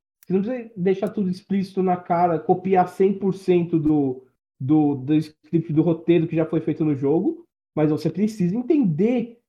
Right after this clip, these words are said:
o roteiro, o que a pessoa gosta daquele jogo, o que ela quer. Não é só o visual,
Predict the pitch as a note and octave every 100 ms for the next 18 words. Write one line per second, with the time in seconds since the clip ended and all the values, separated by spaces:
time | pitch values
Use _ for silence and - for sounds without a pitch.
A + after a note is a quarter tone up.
0 | _ _ _ _ D3 D3 D#3+ D#3+ D3+ D3+
1 | A#3 A3 G#3+ G#3 G3+ D3+ D#3+ E3 - C3+
2 | B2+ C#3+ C3+ C3 B2 C3+ G#3 G#3 G3+ G3+
3 | E3+ A#2+ - _ C#3+ F3 A3+ B3+ A#3+ A3+
4 | G3 F3+ E3+ F3 F#3+ F3 C3+ G#2+ -